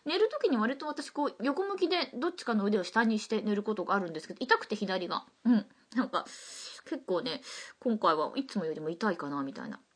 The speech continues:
感じなんですけれども、そんなこんなで無事に、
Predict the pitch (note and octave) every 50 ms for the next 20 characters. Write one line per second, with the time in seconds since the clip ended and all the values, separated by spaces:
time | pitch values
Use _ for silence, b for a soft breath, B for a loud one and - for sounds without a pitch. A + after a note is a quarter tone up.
0 | _ _ _ _ _ _ _ _ _ - - A3 A3+ G3+ F#3+ F#3+ F#3 E3 D#3+ F3
1 | G#3 G3+ - - C#4 C4 C4 C#4+ D4+ F#4 A#4 A#4+ - C#4 B B B - D#4 D#4+
2 | D4+ D4 C#4 E4 E4 D4+ C#4 C4 C4 D#4 D#4+ B3 A#3 C4+ A#3+ C4 C#4+ D#4 F4+